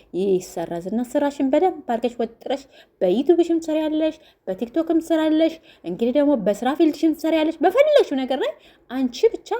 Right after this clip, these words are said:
በተመችሽ ነገር ትሰሪያለሽ። የልጆቹ ነገር፣ የልጅቱ ነገር ወይንም የልጆቹ ነገር ሁለት ከሆኑም እሰየው ደስ ይለናል።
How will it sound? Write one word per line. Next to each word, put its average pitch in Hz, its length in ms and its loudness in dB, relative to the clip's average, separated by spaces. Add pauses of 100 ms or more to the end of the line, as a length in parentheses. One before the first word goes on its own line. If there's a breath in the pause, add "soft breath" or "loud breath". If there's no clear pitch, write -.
በተመችሽ 254 600 -2
ነገር 220 220 -6
ትሰሪያለሽ። - 500 -16 (500 soft breath)
የልጆቹ 196 560 0
ነገር፣ 175 340 0
የልጅቱ 214 500 2
ነገር 175 260 -2
ወይንም 202 260 0
የልጆቹ 180 460 -2
ነገር 175 220 -6
ሁለት 403 220 2
ከሆኑም 311 400 -2
እሰየው 285 340 -4
ደስ 240 140 -2
ይለናል። 220 280 -6